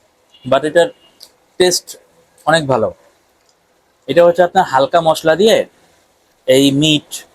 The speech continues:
এই পোলাওটা রান্না করছে। এটা প্রথমে একবার দুইবার ভালো লাগবে না, কিন্তু এটা খেতে খেতে আপনার যখন একটা, আহ, টেস্ট জিহ্বার মধ্যে চলে আসবে, তখন কিন্তু এটা খেতে অনেক ভালো লাগবে। হ্যাঁ, এটার অ্যারোমাটা আস্তে আস্তে আসতেছে।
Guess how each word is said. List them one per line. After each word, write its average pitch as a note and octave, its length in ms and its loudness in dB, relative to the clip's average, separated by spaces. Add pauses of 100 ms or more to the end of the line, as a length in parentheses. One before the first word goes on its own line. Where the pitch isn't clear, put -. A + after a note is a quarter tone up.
(200)
এই C3+ 80 -6
পোলাওটা D3 340 0
রান্না A#2+ 280 0
করছে। G#2+ 300 -6 (840)
এটা E3+ 460 2 (720)
প্রথমে F#3+ 400 2
একবার F3 260 -2
দুইবার F#3 220 2
ভালো D3 180 0
লাগবে C3+ 280 0
না, B2 100 -4
কিন্তু C#3 240 -10
এটা D#3 140 -2
খেতে E3 260 -4
খেতে F3 280 0 (1000)
আপনার C#3 220 -6
যখন D#3 240 0
একটা, D#3 360 0 (1000)
আহ, A#2+ 260 2 (100)
টেস্ট E3+ 300 -2
জিহ্বার D#3 300 2
মধ্যে E3 180 -2
চলে F3 280 2
আসবে, A#2+ 220 0
তখন C#3+ 280 -2
কিন্তু D3+ 180 -6
এটা C#3+ 160 -4
খেতে C#3 200 -6
অনেক C3 200 -2
ভালো A2 180 -2
লাগবে। G2 280 -10 (3000)
হ্যাঁ, C3+ 120 0
এটার D#3 180 2
অ্যারোমাটা D#3+ 440 2
আস্তে D3+ 220 -4
আস্তে - 240 -2
আসতেছে। A2+ 440 -4